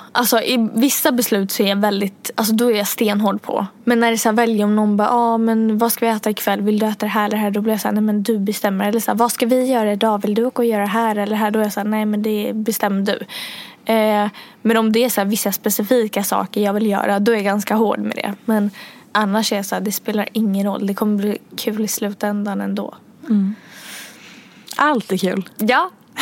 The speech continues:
Speaker 1: <laughs> Livet är en lek.
Speaker 2: Och så här, vissa dagar då när livet inte är en lek.
Speaker 1: Mhm.
Speaker 2: Vad händer med dig då?
Speaker 1: Ehm.
Speaker 2: För de dagarna finns väl?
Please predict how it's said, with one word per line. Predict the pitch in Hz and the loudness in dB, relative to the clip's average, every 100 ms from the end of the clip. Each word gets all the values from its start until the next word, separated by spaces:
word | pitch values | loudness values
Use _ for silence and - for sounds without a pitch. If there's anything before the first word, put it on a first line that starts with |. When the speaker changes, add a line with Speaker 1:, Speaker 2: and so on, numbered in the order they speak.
| 254 226 | 0 2
Speaker 1:
<laughs> | 285 277 - 254 | 2 2 0 -2
Livet | 254 254 311 277 269 | 0 0 2 0 0
är | 247 | 0
en | 262 240 | 2 2
lek. | 247 214 - - - - - - - - - - - - - | 0 -2 -6 -8 -8 -8 -6 -4 -2 -4 -6 -8 -10 -10 -6
Speaker 2:
Och | - 277 277 262 233 247 | 2 4 4 4 2 2
så | 254 | 2
här, | 233 - - | 2 -2 -2
vissa | 233 269 - - 277 | 0 0 0 0 2
dagar | 254 254 254 254 294 | 4 2 2 2 2
då | 208 196 | 4 4
när | 202 208 202 190 190 196 - | 4 4 2 2 0 -2 0
livet | 214 220 202 196 | 2 2 2 0
inte | - 226 247 247 349 | 0 2 2 2 0
är | 285 - | 0 0
en | 170 | 0
lek. | - - - | -2 -4 -2
Speaker 1:
Mhm. | 247 277 302 339 403 - - _ - | 0 2 2 0 -4 -12 -20 _ -6
Speaker 2:
Vad | 226 208 233 | 0 4 4
händer | 254 233 226 | 4 4 2
med | 220 | 2
dig | 220 220 | 2 2
då? | 208 185 - - - - - - - - | 0 -2 -6 -16 -18 -20 -20 -20 -20 -8
Speaker 1:
Ehm. | 269 294 269 254 240 240 | -2 0 0 0 0 0
Speaker 2:
För | 226 - | 0 2
de | 240 262 262 | 2 4 4
dagarna | 233 202 196 | 2 2 0
finns | 269 294 220 | 0 0 0
väl? | - 214 | -4 -8